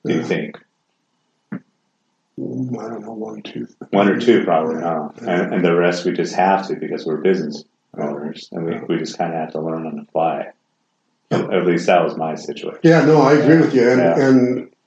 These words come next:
Speaker 2: and financial's one of them. It's a
Speaker 1: Yeah.
Speaker 2: common one. But you, you don't have to be a, a C P A. You just have to know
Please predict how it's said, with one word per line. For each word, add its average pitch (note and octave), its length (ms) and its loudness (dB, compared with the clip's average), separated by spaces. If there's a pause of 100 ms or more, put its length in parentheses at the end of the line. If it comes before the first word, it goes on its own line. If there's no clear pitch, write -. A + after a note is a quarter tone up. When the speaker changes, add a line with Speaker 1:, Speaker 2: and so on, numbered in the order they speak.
(540)
Speaker 2:
and A#2+ 140 0
financial's B2+ 500 2
one G#2+ 160 -4
of G2+ 100 -6
them. F#2 160 -12 (200)
It's - 160 -8
a A#2 120 -4
Speaker 1:
Yeah. D#2+ 160 -2
Speaker 2:
common G#2+ 240 -6
one. G#2 100 -10 (460)
But C3+ 120 4
you, C3+ 120 0 (140)
you D3 120 8
don't D3+ 160 8
have D#3 180 4
to C3+ 80 0
be B2 220 0
a, A2 240 -2
a A#2 100 -6
C - 220 -4
P B2 140 -4
A. B2 100 2
You G#2+ 120 0
just B2 220 -6
have A#2+ 220 -10
to A2+ 120 -8
know A2+ 320 -4